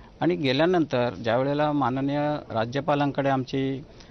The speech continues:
बैठक झाली, राज्यपालांनी आम्हाला काही निर्देश दिले की कशा प्रकारे काम केलं पाहिजे, ह्या मृत्यू जे पडतायत, बालकं जी मृत्युमुखी कुपोषणामुळे पडतायत वगैरे, कुठल्या कारणाने पडत असेल,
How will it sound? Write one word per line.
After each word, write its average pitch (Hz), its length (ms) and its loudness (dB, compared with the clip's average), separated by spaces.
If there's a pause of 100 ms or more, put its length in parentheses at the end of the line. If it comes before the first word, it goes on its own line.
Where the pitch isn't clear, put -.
(160)
बैठक 127 300 0
झाली, 117 400 0
राज्यपालांनी 135 720 0
आम्हाला 123 420 -4
काही 127 280 -2
निर्देश 127 420 -2
दिले 117 380 -2
की 127 240 -6
कशा - 300 -6
प्रकारे 117 340 -4
काम 120 260 -2
केलं 120 220 -4
पाहिजे, 113 300 -4
ह्या 113 120 -4
मृत्यू 117 460 -6
जे 117 160 -2
पडतायत, 110 540 0 (480)
बालकं 110 380 -2
जी 113 120 -4
मृत्युमुखी 113 580 -2
कुपोषणामुळे 135 760 0
पडतायत 117 540 -2
वगैरे, 113 220 -2
कुठल्या 170 440 0 (300)
कारणाने 117 440 0
पडत 113 200 -4
असेल, 104 220 -8